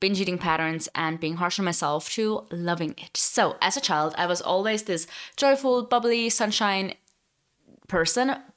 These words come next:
but I had a layer of shyness being put on me because as a child, I wasn't necessarily the most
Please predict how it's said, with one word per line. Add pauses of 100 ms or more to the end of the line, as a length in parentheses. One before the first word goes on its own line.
but
I
had
a
layer
of
shyness
being
put
on
me
because
as
a
child, (500)
I (240)
wasn't
necessarily
the
most